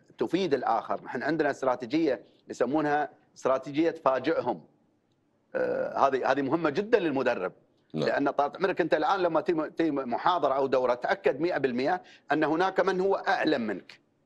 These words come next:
Speaker 1: وهناك من هو أكثر ثقافة منك، وهناك من هو أعلى منصباً منك.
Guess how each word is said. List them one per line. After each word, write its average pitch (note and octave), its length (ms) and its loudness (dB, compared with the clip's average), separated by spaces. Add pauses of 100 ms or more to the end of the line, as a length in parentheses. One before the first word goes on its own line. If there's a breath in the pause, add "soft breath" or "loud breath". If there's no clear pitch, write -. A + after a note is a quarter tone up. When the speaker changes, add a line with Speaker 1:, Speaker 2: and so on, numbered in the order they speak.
Speaker 1:
وهناك D#3 440 2
من D#3+ 220 2
هو E3+ 180 4 (160)
أكثر F3+ 360 2
ثقافة F3+ 580 0
منك، F#2+ 320 -10 (360)
وهناك D3+ 440 2
من D#3 200 2
هو E3+ 140 2
أعلى F3 400 2
منصباً F3 420 0
منك. F#2+ 360 -10